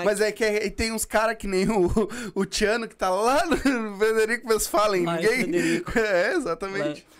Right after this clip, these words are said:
Speaker 2: é, mas aqui, digamos assim, aqui tá, tem trezentos, mas tem assim que são bons, que, que fazem, que fazem show, eles são,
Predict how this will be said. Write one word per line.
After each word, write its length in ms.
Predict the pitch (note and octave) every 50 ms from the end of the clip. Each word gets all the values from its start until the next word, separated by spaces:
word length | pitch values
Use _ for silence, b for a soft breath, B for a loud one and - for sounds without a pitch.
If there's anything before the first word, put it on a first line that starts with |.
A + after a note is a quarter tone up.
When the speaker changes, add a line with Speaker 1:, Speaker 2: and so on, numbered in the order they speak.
| B B -
Speaker 2:
é, 140 | F#3+ A3+ B3+
mas 220 | B3 A#3+ G#3+ G3
aqui, 460 | G#3 G3+ F#3+ F#3 - - A#3 A#3 A3+
digamos 360 | G#3+ F#3 G3 G3 G#3 G#3+ A3 A3
assim, 400 | G#3+ G#3+ - A3 G#3+ F#3+ - -
aqui 440 | - D#3 E3 E3 - - - G3+ G#3
tá, 200 | - - D3+ C#3+ D3
tem 180 | - D#3+ E3 E3+
trezentos, 640 | - G3 G3+ G#3 G3 G3 F#3+ F3 E3 - - -
mas 340 | - D#3 E3 E3 E3+ E3+ -
tem 240 | - D#3+ E3+ F#3 F#3
assim 300 | F3 - - F3 F3 F3+
que 160 | - F#3 F3+
são 400 | - - E3 D#3+ D#3 D#3 D#3 D#3
bons, 460 | D#3 D3 D#3 D#3+ D#3+ D3+ D3 - - -
que, 280 | - C#3+ C#3 C#3 C#3+ C#3+ _
que 160 | - C#3 C3+
fazem, 600 | - - - - C#3 C#3+ D#3+ D3+ D3 C#3+ C#3+ C#3 B B B B B B B B B B - _ _
que 120 | - - D#3+
fazem 360 | - E3 D#3 D#3 D#3+ E3 D#3+
show, 380 | - - - E3 D#3+ E3+ F3+ F3
eles 180 | E3+ D#3+ E3+
são, 580 | - - G3+ G3 F#3+ F#3+ F#3+ F#3+ F#3+ F#3+ F#3+